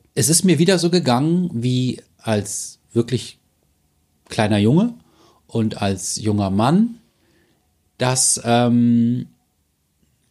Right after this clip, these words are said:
auch wenn mir manches heute pubertär vorkommen mag bei Poe, ähm,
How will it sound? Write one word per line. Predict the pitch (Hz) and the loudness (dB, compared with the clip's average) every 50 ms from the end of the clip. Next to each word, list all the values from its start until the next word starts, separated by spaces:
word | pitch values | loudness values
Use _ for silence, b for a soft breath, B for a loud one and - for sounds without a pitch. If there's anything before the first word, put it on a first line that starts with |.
| _ _ | _ _
auch | - - 120 - - | -8 -6 -6 -4 -2
wenn | 117 107 110 | 0 0 2
mir | 113 104 | 2 2
manches | 107 107 104 - 110 - - | 2 0 0 0 -4 -2 0
heute | 110 104 - 107 | -2 -2 -2 -4
pubertär | 92 113 110 - 117 104 - - 165 175 | -4 -4 -2 -2 -2 -2 2 2 2 2
vorkommen | 170 170 - 151 143 - - 143 127 127 123 | 2 0 -2 -2 -2 -2 -4 -2 0 0 2
mag | 117 117 117 117 - | 2 0 0 -4 -4
bei | - 117 113 | -4 -4 -4
Poe, | 107 - - 123 120 120 123 120 b b b b b b b b b b b b _ - | -4 -4 -2 0 2 2 2 0 b b b b b b b b b b b b _ -2
ähm, | 120 120 117 120 117 - | 0 2 2 2 0 0